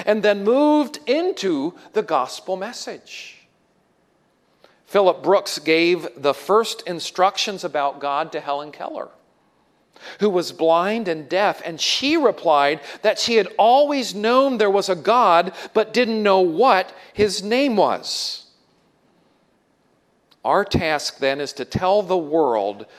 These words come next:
that his name is what? Jesus. That his name is Jesus.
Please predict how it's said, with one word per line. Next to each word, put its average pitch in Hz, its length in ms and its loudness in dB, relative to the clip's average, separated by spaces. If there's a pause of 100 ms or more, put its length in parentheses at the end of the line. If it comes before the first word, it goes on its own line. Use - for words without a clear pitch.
(160)
that 131 160 -8
his 131 260 -12
name 147 340 -6
is 123 200 -14
what? 107 340 -10 (560)
Jesus. - 1040 -14 (720)
That 110 140 -14
his 120 180 -12
name 170 580 -10 (440)
is 135 180 -12
Jesus. - 1040 -16